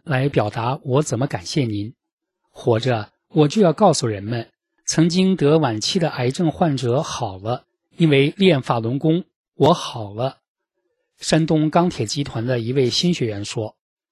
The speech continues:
：“人世间有太多的苦，自从修炼了法轮大法，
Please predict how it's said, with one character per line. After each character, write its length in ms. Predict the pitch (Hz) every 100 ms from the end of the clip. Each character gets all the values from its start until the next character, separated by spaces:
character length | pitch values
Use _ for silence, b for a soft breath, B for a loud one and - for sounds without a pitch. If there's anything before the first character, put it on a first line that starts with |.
| _ _ _ _
：“人 220 | - 135 143
世 160 | 151
间 320 | 120 139 143 170
有 220 | 135 117
太 260 | - 180
多 160 | 131 131
的 100 | 127
苦， 320 | - - 107 _ _ _ _
自 160 | - 151
从 300 | - 127 131
修 220 | - 156
炼 160 | 160
了 100 | 131
法 180 | - 113
轮 180 | 107 127
大 200 | 160 139
法， 320 | - 104 -